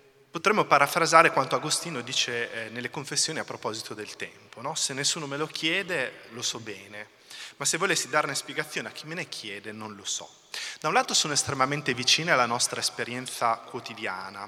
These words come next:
ordinaria, di senso comune, banale, ne abbiamo un sapere implicito,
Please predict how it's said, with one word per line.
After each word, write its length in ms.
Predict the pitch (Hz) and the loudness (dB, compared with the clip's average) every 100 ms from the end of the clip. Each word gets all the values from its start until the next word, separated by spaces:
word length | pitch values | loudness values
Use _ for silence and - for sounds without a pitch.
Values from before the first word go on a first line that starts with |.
| 104 | -8
ordinaria, 680 | 113 113 123 107 101 101 98 | -8 -6 -4 -2 -2 -4 -6
di 100 | 104 | -4
senso 380 | - 113 - | -2 -2 -4
comune, 460 | 104 104 117 101 95 | -6 -10 -10 -10 -6
banale, 440 | 107 110 120 98 | -2 2 0 0
ne 100 | 101 | -8
abbiamo 280 | 113 123 131 | -4 -2 -2
un 80 | 123 | -2
sapere 640 | - - 131 123 131 - - | -4 -4 -2 -2 -4 -10 -14
implicito, 880 | 135 139 - 202 - - 104 98 | -14 -8 -4 -4 -4 -8 -16 -18